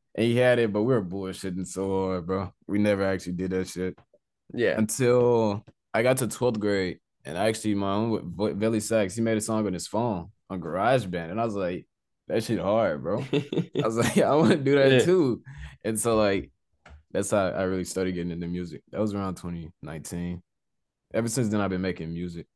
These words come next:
Speaker 2: Yeah. Nah, that's a great origin story. Something I'm interested about, though, is, like, how did you, 'cause you do,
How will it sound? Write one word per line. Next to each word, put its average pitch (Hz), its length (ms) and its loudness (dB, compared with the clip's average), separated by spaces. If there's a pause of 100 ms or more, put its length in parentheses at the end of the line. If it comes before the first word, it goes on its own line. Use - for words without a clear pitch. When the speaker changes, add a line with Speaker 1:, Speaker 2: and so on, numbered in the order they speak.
(200)
Speaker 2:
Yeah. 127 260 4 (400)
Nah, 107 160 4
that's 110 160 -2
a 123 60 -2
great 110 240 0
origin 107 360 -2
story. 101 240 -4
Something 127 260 2
I'm 107 60 2
interested 113 440 -2
about, 95 340 0
though, 95 160 0
is, 95 120 -4
like, 104 280 -4 (420)
how 131 720 6
did 120 220 0
you, 123 260 2
'cause 113 200 0
you 135 140 0
do, 123 480 4